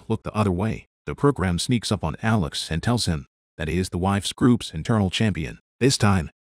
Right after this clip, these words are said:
Jason next door couldn't sit still. The show's main attraction is Alex, who has taken the liberty of making the kissing scene so intense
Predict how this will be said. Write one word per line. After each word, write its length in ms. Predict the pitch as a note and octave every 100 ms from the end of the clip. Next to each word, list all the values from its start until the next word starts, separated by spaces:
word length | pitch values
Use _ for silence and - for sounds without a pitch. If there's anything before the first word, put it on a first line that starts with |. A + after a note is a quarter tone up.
| -
Jason 320 | C3 D#3 G#2
next 260 | B2 B2+ -
door 180 | A#2+
couldn't 340 | - E3 C#3 G2
sit 200 | - F#2+
still. 320 | - D3 - _ -
The 80 | D2+
show's 360 | - A2 A2 G#2+
main 220 | A#2+ A2
attraction 540 | F2 G#2+ A#2 - C#2+
is 160 | - D#2+
Alex, 420 | F#2 D#2+ - - - _
who 80 | G#2+
has 220 | F#2+ A2+
taken 320 | - C#3+ A#2 F#2+
the 80 |
liberty 500 | F2+ C3 A2+ C2 - -
of 160 | D#2+
making 280 | F2+ G2+ G2
the 80 | E2+
kissing 340 | - C3 G#2+
scene 300 | - A#2 G#2
so 260 | - A2 E2
intense 540 | F2 - G#2+ C#2+ -